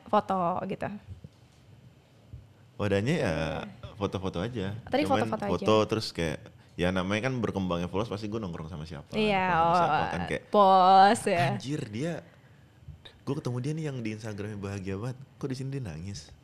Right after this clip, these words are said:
Speaker 1: Oke.
Speaker 2: Kok di sini dia ngeluh? Kayaknya di Instagram dia, dia lagi ngaji deh. Kok di
Speaker 1: Mhm.
Speaker 2: sini dia?"
Speaker 1: Dugem.
Speaker 2: Kayak,
Speaker 1: Oke.
Speaker 2: emang harus segitunya.
Speaker 1: Oke.
Speaker 2: "Eh,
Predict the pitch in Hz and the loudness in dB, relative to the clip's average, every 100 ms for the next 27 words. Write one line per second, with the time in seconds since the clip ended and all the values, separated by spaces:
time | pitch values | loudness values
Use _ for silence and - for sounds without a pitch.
0 | - - - 240 240 226 - 214 208 202 | -20 -20 -10 -4 -4 -6 -8 -6 -4 -4
1 | 196 190 127 127 131 135 113 85 95 101 | -4 -4 -4 -4 -4 -4 -4 -4 -4 -10
2 | - _ - _ - _ _ _ - - | -18 _ -20 _ -20 _ _ _ -20 -20
3 | - - - - 180 165 147 127 127 147 | -20 -20 -20 -6 -2 0 0 0 -2 -2
4 | 190 233 226 - _ _ - - - - | -4 -6 -10 -12 _ _ -20 -20 -20 -20
5 | - _ _ _ - _ - 131 139 92 | -20 _ _ _ -20 _ -10 -4 0 0
6 | 92 135 117 87 - _ - 240 226 220 | 0 -2 -2 -4 -12 _ -4 0 2 0
7 | 220 143 139 143 - - - - 196 185 | 0 -4 -6 -10 -14 -20 -16 -4 -2 2
8 | 190 190 220 - - - - - - - | 2 2 -2 -8 -20 -20 -12 -12 -12 -20
9 | - _ _ _ - 90 196 196 - - | -20 _ _ _ -6 -4 -6 -8 -12 -14
10 | _ - _ _ - 123 123 113 - 95 | _ -20 _ _ -8 -6 -6 -6 -8 -10
11 | 87 82 85 82 - - _ _ - - | -8 -8 -8 -10 -16 -20 _ _ -16 -12
12 | - - | -8 -4